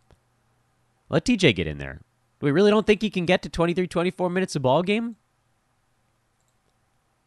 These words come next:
You guys might forget this, but if you go back to not this most recent season, but the previous one, McConnell was number seventy-two per game in twenty-six minutes a night.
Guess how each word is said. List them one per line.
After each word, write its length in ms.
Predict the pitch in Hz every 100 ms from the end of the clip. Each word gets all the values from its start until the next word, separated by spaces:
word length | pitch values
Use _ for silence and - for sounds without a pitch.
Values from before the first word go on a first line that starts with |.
| _
You 80 | 147
guys 220 | 262 285
might 180 | 208 170
forget 420 | - 120 285 -
this, 460 | - 69 - - - _ -
but 240 | 120 - _
if 80 | -
you 80 | 143
go 100 | 240
back 320 | 214 226 _
to 300 | 147 131 117 -
not 200 | 160 -
this 180 | 120
most 240 | 131 165 -
recent 280 | 95 87 -
season, 260 | 95 101
but 140 | 95 -
the 80 |
previous 440 | - 170 180 95 -
one, 240 | 71 76 - _ _
McConnell 320 | 110 165 233 254
was 120 | 165
number 160 | 139
seventy-two 1040 | 117 - 170 185 180 127 - - 220 190 76 -
per 240 | 185 208
game 540 | 160 175 107 95 156 - _ _ _ _
in 160 | - 127
twenty-six 760 | - 170 151 - - 208 - 147
minutes 300 | 156 139 -
a 60 |
night. 260 | 131 170